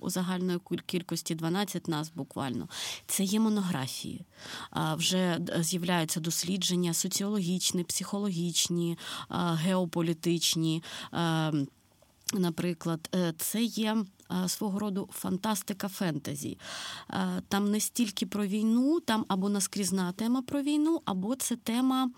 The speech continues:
м, а, наприклад, останнє це Петро Яценко «Магнетизм», а, мені сподобалось,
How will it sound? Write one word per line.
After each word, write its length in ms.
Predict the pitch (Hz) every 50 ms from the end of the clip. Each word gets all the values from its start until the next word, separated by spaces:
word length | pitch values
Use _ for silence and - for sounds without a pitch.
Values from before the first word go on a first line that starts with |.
| - - - - - - - - - - -
м, 600 | - 208 214 214 214 214 214 214 214 214 208 185 - - - - - - -
а, 140 | - 190
наприклад, 720 | 202 214 196 196 240 240 - - 220 208 185 196 - - 190 156 143
останнє 440 | 120 185 - - - 214 214 208 190
це 180 | 185 - - 180
Петро 300 | - 180 175 - 185 180
Яценко 420 | 175 - - 196 190 185 - 180
«Магнетизм», 680 | 185 185 175 175 202 208 190 - 320 339 339 320 294 277 269 - - - - - -
а, 100 | - -
мені 240 | 196 202 202 202 196
сподобалось, 920 | 190 - - 196 175 180 185 180 175 180 180 175 180 180 - - - -